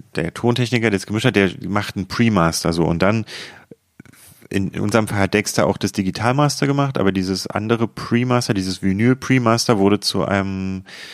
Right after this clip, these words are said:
ähm, anderen Kollegen geschickt,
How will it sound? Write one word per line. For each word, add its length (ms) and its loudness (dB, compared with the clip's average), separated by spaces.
ähm, 680 -2
anderen 300 -2
Kollegen 380 4
geschickt, 500 -2